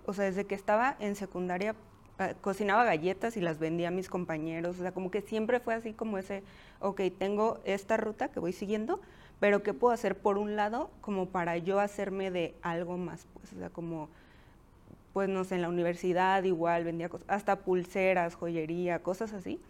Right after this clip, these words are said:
Este, cuando empezó la pandemia, pues, me empecé como a enfocar así de que,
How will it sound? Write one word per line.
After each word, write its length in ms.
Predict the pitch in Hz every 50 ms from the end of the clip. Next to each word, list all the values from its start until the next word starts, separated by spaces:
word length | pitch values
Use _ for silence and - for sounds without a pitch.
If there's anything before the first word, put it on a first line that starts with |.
| - - - - - - - - - -
Este, 540 | 208 220 202 202 202 - - - 196 196 190
cuando 200 | 196 202 202 202
empezó 260 | 202 202 208 202 214 202
la 100 | 208 220 214
pandemia, 560 | - 240 240 240 240 233 226 220 220 240 - - - - - - - - - - - -
pues, 320 | - 220 214 208 185 - - - -
me 140 | - 214 214
empecé 360 | 214 214 214 208 196 - 196
como 200 | 196 220 233 240
a 20 | 233
enfocar 380 | 240 240 226 196 - 190 185
así 160 | 196 190 202 208
de 120 | 196 190
que, 280 | 196 196 185 180 170